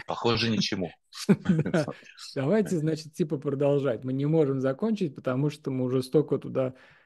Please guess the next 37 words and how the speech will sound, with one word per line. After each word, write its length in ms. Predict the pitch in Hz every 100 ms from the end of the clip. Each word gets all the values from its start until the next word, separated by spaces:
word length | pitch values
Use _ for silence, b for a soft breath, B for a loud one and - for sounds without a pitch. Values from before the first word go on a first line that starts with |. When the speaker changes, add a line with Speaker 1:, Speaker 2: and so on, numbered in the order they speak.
| b b b _ _
Speaker 2:
Ну, 160 | 160 175
и 80 | 160
потом 380 | 135 127 185 156
точно 240 | 156 -
так 160 | 156 139
же 100 | 139
американцы. 640 | 135 139 - 98 98 104
У 60 |
них 180 | 104 101
такая 320 | - - 104
же 120 | 98 101
была, 720 | 104 98 98 98 - - 117
ну, 160 | 120 117
как 180 | 104 98
бы 80 |
дебаты 460 | 120 143 139 139 117
про 240 | 131 131
это 280 | 120 87 -
же, 140 | 98 82
в 60 | -
общем-то. 360 | - - 113
Но 120 | 123
действительно, 300 | 123 190 202 156
это 120 | 131
просто 240 | 139 110
Speaker 1:
Мгм. 40 | 95
Speaker 2:
человеческое 920 | 127 123 147 156 - - 143 139 139
свойство. 480 | - 165 113 - 131
Даже 180 | 135
уже 180 | 156 160 -
Speaker 1:
Ну, 180 | 127
это 140 | 120 143
Speaker 2:
понимая 20 |
Speaker 1:
когнитивное 760 | 120 113 110 - 160 151 147
искажение, 720 | 135 - 143 131 127 85 73 71
прямо 280 | - 85 80
очень 400 | 87 - 95